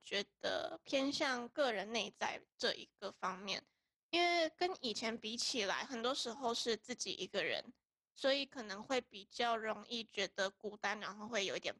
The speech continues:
不安吧。或是语言上毕竟也不是母语，所以有一点点的隔阂感。所以我觉得最后的就是，大概就是自我的调试这一点，跟自己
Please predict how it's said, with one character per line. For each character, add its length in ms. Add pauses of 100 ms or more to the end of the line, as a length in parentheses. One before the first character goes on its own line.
不 100
安 260
吧。 180 (320)
或 120
是 140
语 100
言 240
上 200
毕 160
竟 160
也 120
不 180
是 160
母 340
语， 320
所 240
以 220
有 220
一 80
点 360
点 320
的 320 (120)
隔 200
阂 360
感。 180 (100)
所 220
以 320
我 100
觉 160
得 100
最 260
后 260
的 180 (140)
就 160
是， 280
大 200
概 160
就 160
是 80
自 220
我 160
的 80
调 240
试 180
这 220
一 40
点， 220 (220)
跟 400
自 200
己 560